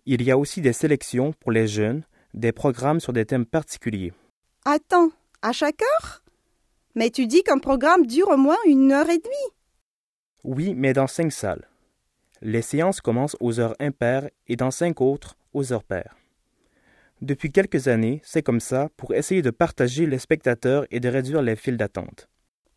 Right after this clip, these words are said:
Speaker 2: Il y a beaucoup de monde.
Speaker 1: Oui, énormément. C'est un festival international et il est très populaire dans la ville même, en particulier auprès des étudiants.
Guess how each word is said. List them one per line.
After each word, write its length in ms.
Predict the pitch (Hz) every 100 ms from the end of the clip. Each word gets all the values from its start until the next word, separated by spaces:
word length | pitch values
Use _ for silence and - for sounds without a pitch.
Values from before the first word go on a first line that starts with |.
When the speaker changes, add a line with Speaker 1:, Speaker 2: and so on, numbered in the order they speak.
| _ -
Speaker 2:
Il 120 | 214
y 60 | 214
a 60 |
beaucoup 220 | 220 262
de 180 | 494 466
monde. 520 | 370 359 262 190 180 196 _ _ _ _ _ _ _
Speaker 1:
Oui, 320 | 135 135 165 -
énormément. 600 | 156 180 160 131 104 95 - _ _ _ _ _ _ _
C'est 280 | - 139 143
un 80 |
festival 540 | 120 175 - 123 123 131
international 840 | 165 160 151 135 - 107 107 123 - _ _ _
et 120 | - 123
il 100 | 123
est 140 | 120
très 140 | 185
populaire 500 | 180 139 - 113 120
dans 120 | 120 110
la 100 | 110
ville 200 | 113 104
même, 300 | 98 85 95 _ _ _
en 140 | - 110
particulier 720 | 160 156 - - 123 117 143
auprès 260 | - 113 131
des 220 | 117 104
étudiants. 420 | 131 107 98 85